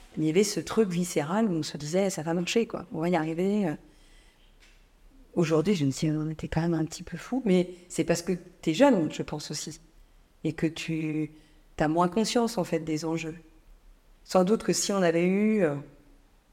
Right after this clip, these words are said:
Monique qui gérait à l'époque toute la partie financière, et, et je pense que c'était aussi une façon de nous protéger, elle, elle portait ça toute seule, ce qui était sans doute pas facile, hein, tous les jours. Euh, si on avait eu cette pression dès le début,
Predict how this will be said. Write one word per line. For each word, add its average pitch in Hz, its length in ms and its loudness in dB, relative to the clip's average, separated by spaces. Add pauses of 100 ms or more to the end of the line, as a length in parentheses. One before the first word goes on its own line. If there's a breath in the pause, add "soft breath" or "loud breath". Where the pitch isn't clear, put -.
(380)
Monique 180 340 0
qui 156 80 -6
gérait 151 280 -2
à - 20 2
l'époque 143 300 -2
toute - 140 -16
la 160 60 0
partie 147 300 -8
financière, 175 560 0
et, 143 100 0 (400 loud breath)
et - 20 -4
je - 80 -6
pense 156 160 -2
que - 60 -10
c'était 147 240 -6
aussi 151 240 -2
une 160 60 0
façon 151 300 -2
de 156 40 2
nous 156 160 2
protéger, 156 480 -2
elle, 156 240 0 (240 loud breath)
elle 139 140 -6
portait 156 320 -2
ça 156 160 -4
toute - 200 -16
seule, 233 300 2
ce - 80 -10
qui 175 60 -4
était - 180 -8 (100)
sans 170 220 -2
doute 170 340 -4
pas 165 120 2
facile, 233 320 2
hein, 196 120 -2 (140)
tous - 120 -8
les 160 100 2
jours. 220 260 -2 (800 soft breath)
Euh, 143 540 -2
si 143 200 -2
on 208 100 2
avait 190 260 4
eu 208 120 2
cette 180 220 -4
pression 196 320 -2
dès 180 180 2
le 180 80 2
début, 175 360 -2